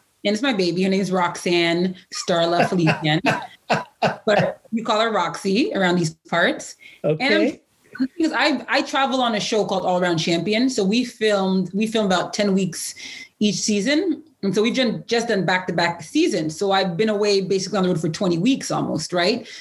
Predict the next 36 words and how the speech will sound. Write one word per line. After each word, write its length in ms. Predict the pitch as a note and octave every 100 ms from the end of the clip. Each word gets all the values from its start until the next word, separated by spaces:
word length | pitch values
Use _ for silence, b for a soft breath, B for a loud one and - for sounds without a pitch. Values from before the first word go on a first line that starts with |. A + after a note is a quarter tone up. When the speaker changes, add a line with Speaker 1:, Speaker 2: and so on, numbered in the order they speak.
| B
Speaker 1:
I'm 80 | A#3
home, 100 | C#4+
like, 140 | C#4 A3+
maybe 160 | A3
once 260 | G3 F3 E3+
a 40 |
week. 320 | E3+ D4 - - B B B B _
So 880 | - - C4 A#3+ A#3 A#3 A3+ A3+ - - _ _
you 120 | A3+
have 80 | D4
to 60 | C#4+
imagine 260 | B3+ A3
my 80 | G#3+
car 220 | G3 G#3+ F#3+
just 200 | F#3+ -
sits 160 | -
there 120 | A3 F3
that 120 | D#3+
whole 160 | D#3+
time, 280 | D#3 A2 -
right? 220 | F3 E3+
Like, 120 | F#3 D#3+
who's, 380 | G#3 G3+ F3 -
who's 180 | A#3 -
flooring 380 | G#3 G3 F#3+
a 260 | F3+ E3+ - C#3+
Audi 220 | F3+ F3+
S 140 | D#3+
seven? 300 | A3 C4 D#3+
Like, 220 | D3 D3 -
I'm 140 | G3
not. 380 | D#3+ D3+ G3 - B B B
Speaker 2:
Yeah. 340 | F3 C4+ C4+ -
Speaker 1:
<laughs> 40 | _
And, 360 | D#4+ D4+ A#3+ A3+
uh, 220 | G#3+ G#3